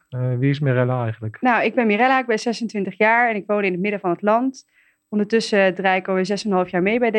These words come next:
Speaker 2: D V N O. En heb ik, eh, verschillende werkplekken gehad en eigenlijk altijd overal wel naar mijn zin gehad.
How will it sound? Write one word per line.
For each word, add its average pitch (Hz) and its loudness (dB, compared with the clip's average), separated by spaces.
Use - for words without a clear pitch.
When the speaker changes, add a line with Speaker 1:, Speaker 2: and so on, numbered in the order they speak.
Speaker 2:
D 214 -14
V - -16
N 202 0
O. 196 0
En 180 2
heb 175 2
ik, 185 -10
eh, 175 0
verschillende 208 0
werkplekken 190 0
gehad 175 -2
en 175 -4
eigenlijk 185 -4
altijd 170 -6
overal 175 -4
wel 170 0
naar 170 0
mijn 160 -2
zin 208 -4
gehad. 226 -4